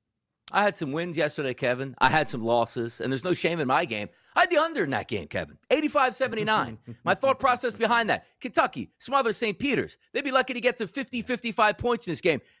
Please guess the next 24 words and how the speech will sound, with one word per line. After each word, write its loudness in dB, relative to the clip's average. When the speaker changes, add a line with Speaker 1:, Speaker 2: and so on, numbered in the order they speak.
Speaker 1:
They 6
scored 2
eighty-five. 4
Now, 0
granted, -2
it -8
did -4
go 2
to 2
overtime. -2
I 6
was 0
just -8
waiting 2
for -2
that 4
run 0
for -4
Kentucky -2
to -2
put -2
Saint -4
Peter's -6
away. 2